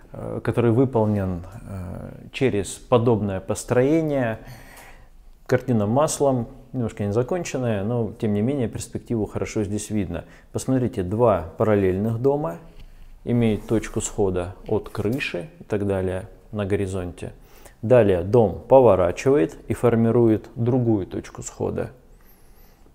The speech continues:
Этот дом настолько высокий, ближний, что крыша выходит за формат. Но все окна также подчиняются точке схода в центре. И лодка, и мост построены по тем же законам, по тем же схемам.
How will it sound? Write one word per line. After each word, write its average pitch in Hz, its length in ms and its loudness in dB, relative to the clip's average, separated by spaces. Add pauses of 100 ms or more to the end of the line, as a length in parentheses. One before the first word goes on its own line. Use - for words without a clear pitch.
(200)
Этот 101 240 -2
дом 101 160 2
настолько 101 400 -4
высокий, 117 420 2
ближний, 92 460 -4
что 90 480 -6
крыша 123 360 -4
выходит 92 440 -10
за 95 120 -8
формат. 95 440 -6 (360)
Но 175 180 4
все 170 320 4
окна 127 680 2 (500)
также 107 400 0
подчиняются 98 800 -8
точке - 400 -10
схода 92 340 -10
в - 100 -20
центре. 80 520 -12 (420)
И 123 100 2
лодка, 110 480 2
и 107 200 -4
мост 107 500 -6 (100)
построены 107 720 -4 (580)
по 123 160 0
тем 107 280 -6
же 98 220 -6 (140)
законам, 95 500 -6
по 101 100 -8
тем 98 220 -8
же 98 100 -6
схемам. 90 520 -10